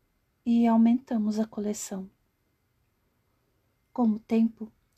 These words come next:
aquele esconderijo passou a ser mais nosso do que dele.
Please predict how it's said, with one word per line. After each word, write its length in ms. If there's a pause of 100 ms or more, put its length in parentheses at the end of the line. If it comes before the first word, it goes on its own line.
aquele 600
esconderijo 840 (880)
passou 380
a 80
ser 460 (160)
mais 400
nosso 580 (580)
do 80
que 180
dele. 560